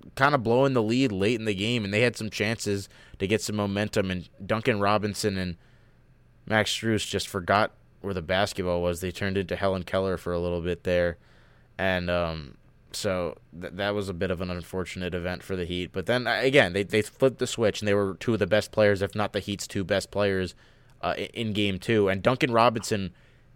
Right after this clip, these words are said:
he hasn't even just been a shooter, um, really in the playoffs. He's kinda changed his game a bit.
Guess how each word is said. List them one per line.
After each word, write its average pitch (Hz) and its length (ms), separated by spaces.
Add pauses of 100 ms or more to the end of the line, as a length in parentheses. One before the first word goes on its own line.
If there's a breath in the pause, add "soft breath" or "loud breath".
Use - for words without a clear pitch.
(160)
he 131 140
hasn't 214 180
even 185 140
just 147 180
been 156 120
a 120 40
shooter, 131 560
um, 85 540 (160)
really 127 320
in 127 80
the 117 80
playoffs. 113 480
He's 107 180
kinda 131 240
changed 113 440
his 92 160
game 104 340
a 98 80
bit. 95 340